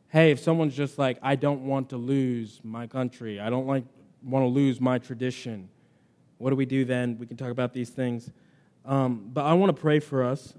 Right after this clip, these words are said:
And be-, before we pray, beloved, I wanna give you some homework,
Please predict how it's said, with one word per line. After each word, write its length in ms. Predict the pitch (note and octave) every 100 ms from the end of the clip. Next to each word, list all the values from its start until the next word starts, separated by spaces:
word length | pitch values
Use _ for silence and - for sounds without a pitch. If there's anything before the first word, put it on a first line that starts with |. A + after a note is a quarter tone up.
| -
And 100 | C#3+
be-, 240 | C#3+ C#3 D3+
before 320 | D#3 F#3+ A3+
we 120 | G#3+
pray, 360 | - D#3 D3+ C3+
beloved, 340 | B2+ B2+ B2+
I 120 | A#2+
wanna 380 | C#3+ D#3+ C#3+ A#2+ - _ _ _ _ _
give 160 | D#3 D3
you 120 | C#3+
some 200 | D#3 B2+
homework, 580 | B2+ D3+ C3+ A#2 C3